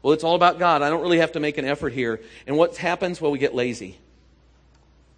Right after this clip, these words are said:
And we just, we expect God to do some stuff when we're making absolutely no effort. And yet Scripture is full of passages that say when we pursue him, he comes to us. That when we seek him, we'll find him when we search for him. There's a part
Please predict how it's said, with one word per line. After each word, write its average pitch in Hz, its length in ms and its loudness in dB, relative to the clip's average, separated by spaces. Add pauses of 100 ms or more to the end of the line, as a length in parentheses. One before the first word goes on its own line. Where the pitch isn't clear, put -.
(680)
And 127 60 -2
we 151 80 4
just, - 280 -4
we 170 100 4
expect 214 600 -2
God 185 320 4
to 170 100 -6
do 160 200 -2
some 175 180 -8
stuff 151 320 0
when 147 140 -2
we're 160 120 0
making 165 340 -2
absolutely 139 400 -6
no 123 180 -4
effort. - 420 -14 (480)
And 165 80 2
yet 180 140 2
Scripture 214 360 4
is 190 100 0
full 185 200 0
of 151 100 -2
passages 151 540 -4
that 135 100 -8
say 143 140 -2
when 135 160 -2
we 170 120 -2
pursue 160 380 -6
him, 135 340 -8 (1300)
he 120 60 -14
comes 127 280 -8
to - 200 -16
us. - 380 -18 (460)
That 165 100 6
when 175 140 6
we 170 120 0
seek 220 300 -8
him, 175 180 2
we'll 156 100 2
find 160 440 -4
him 139 140 -2
when 127 120 -4
we 120 100 -6
search 160 420 -8
for 113 180 -10
him. 104 200 -10
There's 123 160 -6
a 139 40 -4
part 160 400 -6